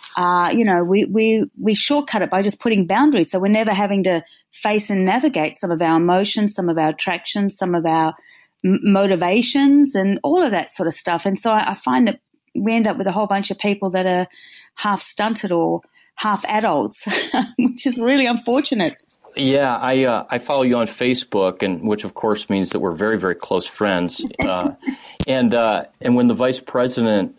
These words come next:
Speaker 2: uh, a couple of weeks ago, it came out, the article about him not being, uh, having lunch with a woman who's not his wife, that, that was such a controversial thing. And I, and I saw a comment from you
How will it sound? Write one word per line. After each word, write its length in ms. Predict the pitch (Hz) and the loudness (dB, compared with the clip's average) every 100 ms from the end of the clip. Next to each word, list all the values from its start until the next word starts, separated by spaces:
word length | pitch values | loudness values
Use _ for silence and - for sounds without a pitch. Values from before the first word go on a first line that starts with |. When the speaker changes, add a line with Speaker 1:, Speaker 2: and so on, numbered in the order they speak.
| - | -6
Speaker 2:
uh, 340 | 107 92 85 | -2 0 -2
a 20 | - | -4
couple 260 | - 120 | -4 -2
of 60 | 98 | 0
weeks 220 | 104 - | 0 -4
ago, 240 | 110 98 | -2 -2
it 80 | 90 | -2
came 200 | - 98 | -2 -2
out, 200 | 92 87 | -2 -2
the 100 | 95 | -2
article 380 | 95 95 92 95 | 0 0 -2 -4
about 280 | 92 90 - | -2 -4 -4
him 240 | 98 95 | -4 -2
not 320 | 92 90 - | 0 -2 -4
being, 540 | - 92 90 90 87 - - | -4 -2 -2 -2 -6 -12 -10
uh, 320 | 95 82 82 - | -6 -4 -4 -4
having 300 | 107 95 87 | -4 -2 -2
lunch 400 | 92 92 - - | -4 -4 -6 -4
with 120 | 85 | -2
a 40 | |
woman 320 | 82 90 87 | -2 -2 -4
who's 180 | 90 82 | -6 -6
not 160 | 90 87 | -4 -4
his 140 | 82 | -2
wife, 440 | 90 90 87 - - - - - | -2 0 -2 -6 -16 -20 -18 -12
that, 480 | - 127 131 127 | -8 -4 -2 0
that 120 | 156 143 | -2 -2
was 140 | 120 | -2
such 220 | 156 147 | -4 -4
a 20 | |
controversial 680 | - - 123 110 110 104 98 | -6 -6 -4 -2 -2 -2 -4
thing. 340 | - 127 113 92 | -2 -2 0 0
And 80 | |
I, 200 | 98 92 - | 0 -2 -4
and 100 | 110 | -2
I 140 | 104 98 | 0 -2
saw 260 | - 127 | -2 -2
a 40 | 117 | -2
comment 460 | - 135 139 110 | -2 -2 0 -2
from 280 | - 107 95 | -2 -2 0
you 300 | 95 95 95 | 0 0 -2